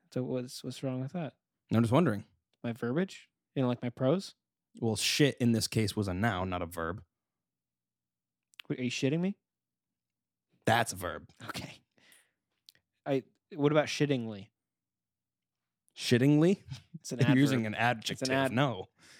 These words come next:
Speaker 2: Shittingly? You're
Speaker 1: Shitting-
Speaker 2: describing something, right?
Speaker 1: So it's something that is active. Uh, shittingly would be an ad-, <laughs> would be an adverb. And, um, the, uh, adjective shit?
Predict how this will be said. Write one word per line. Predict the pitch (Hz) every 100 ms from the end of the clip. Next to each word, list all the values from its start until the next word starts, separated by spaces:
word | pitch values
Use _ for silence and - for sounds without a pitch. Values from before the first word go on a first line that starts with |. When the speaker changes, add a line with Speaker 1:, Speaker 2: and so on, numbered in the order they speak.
| _
Speaker 2:
Shittingly? | - - 139 156 175 208 247 -
You're | 131
Speaker 1:
Shitting- | 190 220
Speaker 2:
describing | 185 170 147 113
something, | - 98 95 92
right? | 98 131 - _ _ _ _ _ _ _ _
Speaker 1:
So | - 160
it's | 147
something | - 180 180
that | 151
is | 135
active. | 135 131 135
Uh, | 127 - _ -
shittingly | - 202 196 147 127
would | 117
be | 120
an | 104
ad-, | 117 -
<laughs> | -
would | 113 -
be | -
an | 180
adverb. | 143 139 127 120 110 104 - - - _ -
And, | 131 123 117 - - - _ -
um, | 127 120 117 113 110 117 _ _ _ _ _ _ _ _ _ _
the, | 143 143 135
uh, | 151 _ _ _ _
adjective | 143 175 185 175 175 170
shit? | - - 151 214